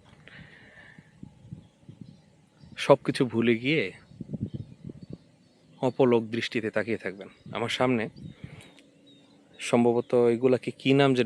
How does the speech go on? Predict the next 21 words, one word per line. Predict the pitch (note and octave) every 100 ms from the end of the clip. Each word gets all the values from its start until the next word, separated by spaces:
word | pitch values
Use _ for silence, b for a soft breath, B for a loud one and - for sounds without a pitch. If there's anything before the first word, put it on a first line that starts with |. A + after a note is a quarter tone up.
| B2
ডাকা | A#2 G#2
হয়, | A2 A#2 F#2+ - _ _ b b b b b b b b b _ _ _ _ _ _ - C3+
ইংরেজি | C3 B2 A#2
নাম | G#2+
হচ্ছে | G#2+ - G#2
ওয়াটার | G#2+ G2+ A2
চিকেন। | A2+ - D#3 - _ _ _ _ _ -
অবশ্য | C#3 D#3+ - D3
ওয়াটার | C3 C#3+ -
চিকেনের | C#3 D3 D3 C3
অনেকগুলা | B2 C3+ C#3 C#3 A#2
জাত | A#2 - A2
আছে। | - - - - - - B B B B B B B B - - - - - - - - - - A#2
আমাদের | A2 G#2+ A2 B2+
আঞ্চলিক | C3+ D3 C3+ A#2
ভাষায় | A#2+ C3 A#2+
এদেরকে | A2+ A2+ A#2+ G#2+
বলা | G#2+
হয় | G#2+ G#2 F#2+
হট্টিটি | D3+ - - G#2 G2+
পাখি। | F#2 -